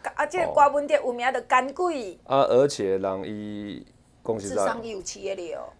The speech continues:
Speaker 2: 伊人伊即几年为做台北市长，到即马搁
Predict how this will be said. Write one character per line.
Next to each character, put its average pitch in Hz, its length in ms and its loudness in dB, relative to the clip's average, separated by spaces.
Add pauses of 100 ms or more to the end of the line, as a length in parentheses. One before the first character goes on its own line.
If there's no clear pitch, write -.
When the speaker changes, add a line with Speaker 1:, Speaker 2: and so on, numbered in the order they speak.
(180)
Speaker 2:
伊 131 320 0
人 113 200 2
伊 131 440 0
即 160 120 -2
几 123 260 0
年 107 240 -4
为 123 260 -2
做 135 160 0
台 107 140 2
北 123 140 2
市 90 280 -12
长， 117 320 -4
到 113 280 4
即 110 200 -6
马 113 320 0
搁 113 340 2